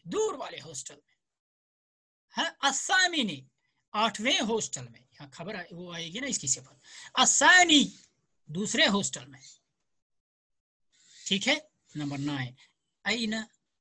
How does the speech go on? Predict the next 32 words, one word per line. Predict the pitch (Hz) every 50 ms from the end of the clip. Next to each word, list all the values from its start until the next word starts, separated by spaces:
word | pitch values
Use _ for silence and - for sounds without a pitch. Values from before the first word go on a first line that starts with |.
| _ _ -
सय्यारतुका, | - - 160 156 170 208 202 170 151 143 135 135 - 131 131 - - 139 131 - _ _ _ _ _ _ 160
आपकी | 156 156 - - - 147
गाड़ी | 139 147 139 139 143 135
कहाँ | 131 - 131 127 135 135 127
है? | - - -
सय्यारतुका, | - - - - 151 143 143 147 139 135 135 131 127 - 123 - - -
आपकी | 135 131 - 135
गाड़ी, | 123 120 113 117 120
हो | - 143 139
सकता | - - 135 131 - 143
है | 131
आपके | 131 131 - -
पास | 123 123 123
दो | 123 170 226 233
गाड़ियाँ | 202 226 220 208 214 202
हो, | 190
तो | - 151
मैं | 147 147 143
कहूँगा | 139 131 127 123 127 131 - - - -
सय्यारतुका | - 170 160 175 202 262 302 302 302 330 320 - - 277
अल, | 262 277 294 269 233 - -
अल, | 262 269 277
अल | 285 277 254 247
जदीदतु, | 196 220 277 240 302 285 180 160 151 135 135
दूस-, | 131 131 202 226 - -
नई | 233 226 294 320 320
गाड़ी | 320 311 311 294
कहाँ | 285 214 185 160
है | 139
आपकी? | 135 131 131 - - - _ _ _ _ _ _ _ _ _ _ _ _ _ _ _ _ _ _ _ _ _ -
कदीमतु, | 180 196 196 349 381 349 311 294 277 220 170 143 - _ _ -
अल, | 208 254 277 277